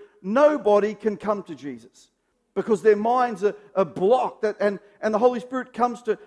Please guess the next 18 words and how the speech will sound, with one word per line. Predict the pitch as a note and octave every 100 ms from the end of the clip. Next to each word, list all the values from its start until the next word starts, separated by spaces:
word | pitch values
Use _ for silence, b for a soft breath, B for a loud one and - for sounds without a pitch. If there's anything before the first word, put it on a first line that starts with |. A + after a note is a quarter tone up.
| b
take | - B3+ B3
away | A3+ G#3+ B3+ C4 B3+
the, | G3+ G3+ - _
the, | G3 G#3
the, | E3+ G3 F#3+ B B -
the, | F#3+ F#3+ F#3 - - D#3
the | F#3+
curtains, | - G#3+ B3+ A#3+ G#3 D3+
the | F3+
blockages, | C3+ A3 A#3+ A#3+ E3+ E3+
the | E3+
things | - A#3+ F3+
that | F#3+
stop | - - B3 B3
people | A#3 A3 G3
from | G#3 F#3+
seeing | - G#3 G3+ F3+
Jesus. | G#3+ A3+ F#3 C3+ - _